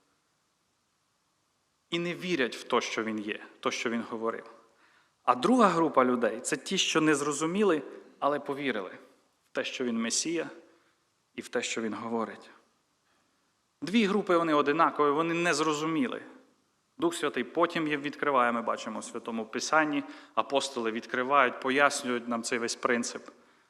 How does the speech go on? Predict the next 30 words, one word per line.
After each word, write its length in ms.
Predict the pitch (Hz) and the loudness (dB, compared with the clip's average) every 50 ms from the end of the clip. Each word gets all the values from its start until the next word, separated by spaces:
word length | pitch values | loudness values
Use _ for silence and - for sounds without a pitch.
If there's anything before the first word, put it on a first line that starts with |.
| _ _ | _ _
Але 200 | - 151 165 170 | -2 0 0 0
в 80 | 165 - | -2 -4
той 220 | - 202 196 196 | -4 -6 -6 -4
час 280 | - 196 190 175 - - | -2 0 0 0 -2 -4
вони 280 | 151 170 170 165 165 - | -4 -4 -2 -4 -4 -4
обид-, 680 | - 135 127 - 165 165 - - - - - - - - | -6 -8 -6 -4 -4 -4 -4 -6 -16 -20 -20 -16 -10 -6
ніхто 320 | 170 170 165 - - 185 147 | -4 -4 -4 -2 0 2 2
не 120 | 131 117 | 2 2
зрозумів. 460 | 113 120 117 110 113 127 120 110 104 - - - _ _ _ _ - | 0 0 -2 -4 -4 -4 -6 -6 -8 -12 -18 -20 _ _ _ _ -4
Але 180 | 120 120 127 | -2 0 0
одні 320 | 127 131 127 113 120 120 113 | 0 -2 -4 -6 -6 -8 -6
вірять, 400 | 120 139 156 175 170 - - - - - _ _ _ _ _ _ _ _ _ _ _ _ _ - | -4 -4 -4 -4 -6 -8 -12 -20 -20 -20 _ _ _ _ _ _ _ _ _ _ _ _ _ -12
а 80 | - | -12
другі — 460 | 104 113 120 117 117 117 120 117 117 - - - - _ - | -6 -4 -2 -2 -2 -2 -4 -8 -8 -10 -18 -20 -20 _ -18
ні. 240 | 104 98 98 92 - - _ _ _ _ _ _ _ _ _ _ _ _ _ _ _ _ _ _ _ _ _ _ _ _ _ _ _ _ _ _ _ _ _ _ _ _ _ _ _ _ _ - | -16 -14 -14 -16 -18 -20 _ _ _ _ _ _ _ _ _ _ _ _ _ _ _ _ _ _ _ _ _ _ _ _ _ _ _ _ _ _ _ _ _ _ _ _ _ _ _ _ _ 4
До 80 | 139 | 4
якої 280 | 160 - - 226 202 180 | 4 6 8 6 6 6
сьогодні 600 | - - 190 170 170 185 190 170 160 156 147 143 139 127 - - - - - _ _ _ - | 6 6 4 6 6 4 2 4 4 2 2 2 2 -2 -6 -14 -18 -20 -20 _ _ _ -8
я 200 | 120 139 160 160 | -4 -2 -2 -2
себе 280 | 156 - 143 123 123 123 | -2 -2 -2 0 0 -2
групи 320 | 107 123 139 127 - 117 | -2 -2 -6 -4 -4 -4
відношу? 480 | 110 120 110 117 120 107 - - - - _ _ _ _ _ _ _ _ _ _ _ _ | -4 -6 -6 -8 -8 -10 -10 -12 -16 -18 _ _ _ _ _ _ _ _ _ _ _ _
Можливо, 280 | - 127 127 165 156 131 | -4 -4 0 0 2 2
я 80 | 117 110 | 2 0
слідую 380 | - - 127 151 160 165 165 | -2 -4 -6 -4 -4 -4 -4
за 120 | 160 165 156 | -6 -6 -10
Христом, 460 | - 165 156 - - - 147 - - - - _ _ _ _ _ _ _ | -10 -10 -10 -8 -8 -8 -10 -12 -14 -18 -20 _ _ _ _ _ _ _
але 180 | - 123 143 170 | -4 -2 -2 0
я 100 | 180 185 | -2 -2
чи, 180 | 185 - 185 | -2 -2 -4